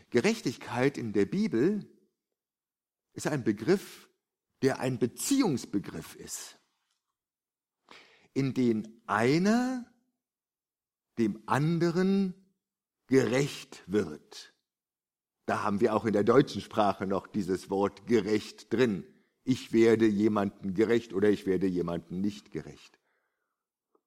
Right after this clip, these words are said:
So ist gerecht auch im Alten Testament zu verstehen. Gott wird uns gerecht. Und deswegen hat er seinen Sohn aus Liebe zu der Welt auf die Erde gesandt, damit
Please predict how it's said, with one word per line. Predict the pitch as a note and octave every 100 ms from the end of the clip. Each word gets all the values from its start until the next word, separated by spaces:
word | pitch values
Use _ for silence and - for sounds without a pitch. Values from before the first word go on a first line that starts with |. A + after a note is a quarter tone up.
| _ _ _ _ _ _ - -
So | - D3+ A3
ist | C3+ A#2 - A#2
gerecht | A#2 B2 D3 F3 - -
auch | C3 C3
im | - C3
Alten | B2 A#2+
Testament | C3+ B2+ C3+ D#3 G3+
zu | - A2+
verstehen. | G#2+ G2 A#2 G#2+ F#2+ -
Gott | F#3 G#3+ - A2
wird | C#3+ F#3 F#3 - - _ _ _ _
uns | - A3 B3 A#3+ - - -
gerecht. | F#3+ F#3+ F#3 F3+ - - - _ - -
Und | A#2+
deswegen | G3 A3+ F3+ D#3 B2
hat | C3 D3+ D#3
er | D#3 D3 - -
seinen | - C3+ C#3+ G3+ A3+ E3 C#3
Sohn | A2+ E3+ G3 G#3 G#3+ G3
aus | B2 C3 B2+ -
Liebe | - F#3+ A3 A3+ G3+ F#3 -
zu | - D3+
der | C3 A#2+ G#2
Welt | C#3 D#3+ F#3 - - - - _ _ _ _ _
auf | E3+ A3+ G#3+
die | F3 D3+
Erde | D#3 F3 D#3+
gesandt, | C#3+ C3 D3 D3 C#3
damit | C3+ C#3 -